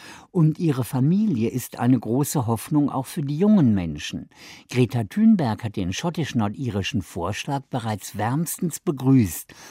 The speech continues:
weil Prinz Charles als alter Umweltkämpfer dann irgendwann der Nachfolger wird.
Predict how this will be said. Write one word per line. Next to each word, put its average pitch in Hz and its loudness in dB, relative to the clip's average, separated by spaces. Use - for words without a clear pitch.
weil 85 -4
Prinz - -8
Charles 165 -6
als 87 -10
alter 92 -8
Umweltkämpfer 131 0
dann 156 0
irgendwann 110 -2
der 160 -2
Nachfolger 90 -4
wird. - -14